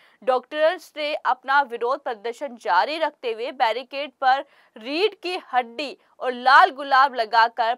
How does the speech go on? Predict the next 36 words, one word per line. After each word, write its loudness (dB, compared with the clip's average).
पुलिस -6
का 0
उनका -6
फर्ज 0
याद 2
दिलाने -4
की -20
कोशिश -10
की। -18
डॉक्टर्स -6
का -4
कहना -4
है -4
कि -14
पुलिस -8
ने -12
इस -12
मामले -4
की -16
जांच -4
में -14
लापरवाही 0
बरती -10
है -2
और 2
जब 2
तक 0
उन्हें -8
पुलिस -6
कमिश्नर -8
से -8
मिलने -10
की -18
इजाजत -4
नहीं -12
मिलती, -10